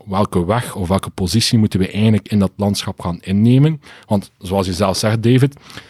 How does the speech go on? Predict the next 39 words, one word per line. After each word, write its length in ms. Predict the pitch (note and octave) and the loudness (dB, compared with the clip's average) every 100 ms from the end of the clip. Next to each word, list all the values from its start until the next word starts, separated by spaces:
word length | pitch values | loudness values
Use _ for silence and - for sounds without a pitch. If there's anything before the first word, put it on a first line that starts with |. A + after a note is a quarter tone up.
| - | -20
de 80 | - | -10
zevende 340 | E2+ G2+ G2+ F#2 | -2 0 0 -2
partij, 460 | F#2+ F#2 G#2 B2 | -4 -4 0 2
dat 120 | A2+ | 2
is 60 | F#2 | -2
niet 140 | G#2 | 0
echt, 260 | G#2+ G#2 - | 0 -2 -6
eh, 80 | G#2 G2+ G2 | -6 -4 -6
de 120 | F#2 | -6
meest, 380 | F2+ G2+ G2+ - | -4 -2 -2 -6
eh, 320 | G2+ G2 F#2+ | -6 -4 -4
gunstige 480 | F2+ G#2+ B2 - B2 | 0 0 0 2 0
positie. 540 | B2 A#2+ G#2+ B2 D3 D3 - - - - - _ - F#2+ G#2+ | 2 0 2 0 -2 -6 -12 -20 -20 -20 -20 _ -20 -14 -8
Wat, 260 | G#2 G#2+ - | -4 -4 -2
wat 200 | A2 - | -6 0
daar 200 | B2 C3+ | 0 0
de 80 | C3 | 0
overweging 600 | A2 G#2+ G2 A#2+ D3 E3 | 2 0 2 4 4 2
is, 420 | F3 E3 - - - | -2 -2 -4 -6 -10
ehm, 840 | A2 A2 A2+ A2 A2 G#2+ G#2+ G#2+ G#2 - | -10 -6 -6 -4 -4 -4 -6 -8 -12 -4
ofwel 540 | A2 F#2 G2 B2 D#3+ | -4 -2 2 2 4
ga 120 | C3+ | 4
je 160 | C3+ B2 | 6 4
eigenlijk 480 | A#2+ C#3+ D3 C3+ - | 4 4 2 0 -4
naar 240 | A2+ G#2+ | -2 0
een 120 | G#2 | 0
beweging 600 | G2+ G2+ B2+ A#2+ A#2 G2+ - | 0 2 4 6 4 0 -8
die 200 | - A2 | -2 0
zich 260 | G2+ - - | 0 -2 -8
manifesteert 680 | G2+ G2+ F#2+ G#2 - A2 - | -2 0 0 -2 0 -2 -2
rond 260 | G2 G#2+ G2 | 0 0 0
de 60 | |
premier, 500 | - F#2+ E2+ E2 B2 | -4 -2 0 0 0
dat 100 | C3 | 0
je 80 | G2 | -2
eigenlijk 280 | F#2+ G2 G2 | -2 -2 -2
een, 160 | F2+ F2 | -6 -6
ja, 180 | E2 G#2 - - _ | -16 -18 -20 -20 _
een, 240 | F#2+ E2+ | -8 -8